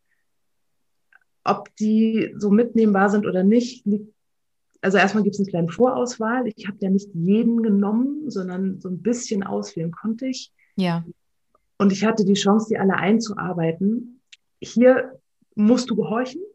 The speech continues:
Speaker 2: Mhm.
Speaker 1: ohne dass die mich mal in so einem weichen Moment irgendwo erwischt haben oder, ne, also die,
Speaker 2: Mhm.
Speaker 1: die hatten auch nicht so die Chance, dadurch, dass sie ja nicht mit mir gelebt haben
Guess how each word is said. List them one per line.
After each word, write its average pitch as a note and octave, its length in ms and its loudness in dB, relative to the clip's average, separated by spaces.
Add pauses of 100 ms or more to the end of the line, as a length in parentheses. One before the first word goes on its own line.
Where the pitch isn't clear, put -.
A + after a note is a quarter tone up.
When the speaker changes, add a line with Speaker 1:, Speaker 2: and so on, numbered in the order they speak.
(220)
Speaker 2:
Mhm. A3+ 440 -2
Speaker 1:
ohne A#3+ 180 6
dass A#3 180 2
die A3 80 0
mich A#3 240 0
mal - 100 -2
in G#3+ 80 -2
so G#3 60 0
einem G3+ 320 4
weichen G#3 400 2
Moment G#3 400 4
irgendwo F#3+ 300 0
erwischt E3+ 480 -4
haben E3 280 -4
oder, E3+ 440 -2 (920)
ne, G#3+ 260 2
also G#3 160 6
die, A3 220 6
Speaker 2:
Mhm. A#3 320 2 (160)
Speaker 1:
die G#3 100 2
hatten A#3+ 220 6
auch A#3+ 140 6
nicht A#3 160 2
so A3+ 80 -4
die G3+ 80 0
Chance, C4+ 460 2
dadurch, G#3 240 0
dass G#3 160 -4
sie A3 80 0
ja G3+ 60 4
nicht G#3+ 160 2
mit F#3+ 120 -4
mir G3 120 4
gelebt G3+ 480 2
haben G#3+ 440 -4